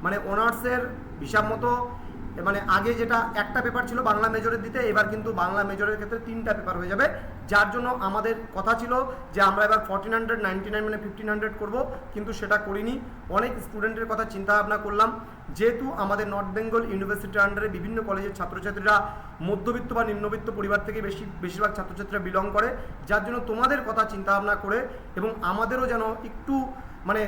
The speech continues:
কারণ টিচারদেরও তো একটু বেতনটা বাড়াতে হবে, কারণ টিচাররা তোমাকে সারা বছর পড়াবেন। তোমরা নিজেরাই চিন্তা করো, যদি অফলাইনে তোমরা পড়তে যেতা, কত, কোনো টিচারের কাছে সেখানে যাই-, যাইতা, নোট লিখতা, মাসে কিন্তু হাজার থেকে বারোশো টাকা তারা চার্জেস করেন, কিন্তু আমরা পুরো ছ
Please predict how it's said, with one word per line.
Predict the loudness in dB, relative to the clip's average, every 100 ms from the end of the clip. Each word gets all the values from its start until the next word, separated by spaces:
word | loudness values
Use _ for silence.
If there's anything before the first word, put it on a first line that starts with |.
| -2
কারণ | 0 0
টিচারদেরও | -2 -6 -2 -2
তো | -2
একটু | -4 -4
বেতনটা | -2 2 4
বাড়াতে | 4 2 4
হবে, | 4 4 -2 -10 -2
কারণ | 2 2
টিচাররা | 0 0 2 2
তোমাকে | -2 -2 0
সারা | 2 2
বছর | 2 -2 2
পড়াবেন। | 4 4 0 -6 -12 -10 -2
তোমরা | 2 2
নিজেরাই | 2 0 0 -2
চিন্তা | -2
করো, | 0 2
যদি | 2 2
অফলাইনে | 2 0 0 0
তোমরা | 0 -2 -2
পড়তে | -6 -2
যেতা, | 2 2
কত, | 2 -4
কোনো | -4 -4
টিচারের | -2 -2 2
কাছে | 0 0 -4
সেখানে | -4 -4 -4 -6
যাই-, | -6 -2
যাইতা, | -2 4 4 4
নোট | 0 -4
লিখতা, | 0 4 4 2 -6 -6 0
মাসে | 0 0 -2
কিন্তু | -4 -2 -4 -6 -10 -4
হাজার | 0 0 0
থেকে | -2 0
বারোশো | 0 0 0
টাকা | 0
তারা | 0 0
চার্জেস | 0 0 -4 -6
করেন, | -8 -10 -14 -8
কিন্তু | -2 4 4
আমরা | 6 4 4
পুরো | 2 2 0
ছ | -2